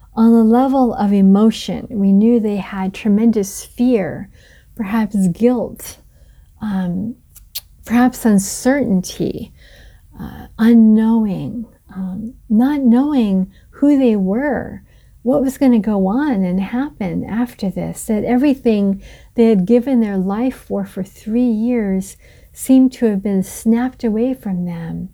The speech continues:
in three hours. But in those forty days, Jesus became their guide through the complexities of their heart.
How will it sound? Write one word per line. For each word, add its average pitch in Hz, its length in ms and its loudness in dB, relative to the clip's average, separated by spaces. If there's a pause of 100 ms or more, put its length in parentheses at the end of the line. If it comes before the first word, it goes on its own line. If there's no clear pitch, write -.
(560)
in 202 220 4
three 214 380 2
hours. 180 880 -6 (1400)
But 262 160 4
in 370 180 2
those 381 320 0
forty 240 380 2
days, 190 680 2 (140)
Jesus 302 520 2
became 240 680 2
their 196 240 0
guide 185 840 -6 (100)
through 247 140 4
the 262 100 0
complexities 240 1120 -2 (520)
of 262 260 0
their 220 240 0
heart. - 840 -10